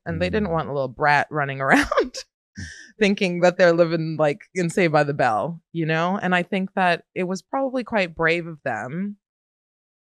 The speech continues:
Speaker 1: to do that because they knew that they were gonna have a teenager that hated them, like, the whole time. But to be fair, most teenagers hate their parents anyway.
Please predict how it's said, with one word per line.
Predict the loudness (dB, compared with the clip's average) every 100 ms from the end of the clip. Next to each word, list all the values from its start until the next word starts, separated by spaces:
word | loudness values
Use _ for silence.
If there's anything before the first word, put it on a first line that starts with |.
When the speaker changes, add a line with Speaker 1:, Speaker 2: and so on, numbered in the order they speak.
| _ -6
Speaker 1:
to | -4
do | -2 0
that | 4 4 2
because | -4 -4 -6 -2
they | 0 0
knew | 0 0
that | 0 0
they | 2
were | 0
gonna | 0 -4
have | -4
a |
teenager | -6 -2 -2 -2 -4
that | -4
hated | -4 -4 -4 -4
them, | -8 -10
like, | -10 -12 -14 _ _ _ _ _ _ _ _ _ _ _
the | -4 0
whole | 2 0
time. | 0 0 0 -2 -6 -18 -6
But | -2
to | 4
be | 4
fair, | 4 2
most | 2 0 -2
teenagers | 0 2 0 -4 -6
hate | 0 2 2
their | 0 0
parents | 0 -2 -2 -6
anyway. | -6 -4 -2 0 0 -2